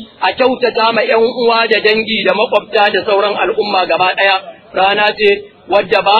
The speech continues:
a buƙatan ha'inci da zalunci da ta'addanci a cikinta. Rana ce wadda dukkan al'umma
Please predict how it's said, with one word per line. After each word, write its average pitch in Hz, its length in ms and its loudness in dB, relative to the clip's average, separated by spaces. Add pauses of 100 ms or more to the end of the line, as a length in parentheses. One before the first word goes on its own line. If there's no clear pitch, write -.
(180)
a 196 40 0
buƙatan 190 600 0 (220)
ha'inci 226 720 -2 (340)
da 180 140 0
zalunci 226 680 0
da 180 100 0
ta'addanci 202 640 -4
a - 140 0
cikinta. 247 420 -2 (320)
Rana 196 420 0
ce 202 140 -2
wadda 196 320 0
dukkan 208 420 -2
al'umma 247 500 0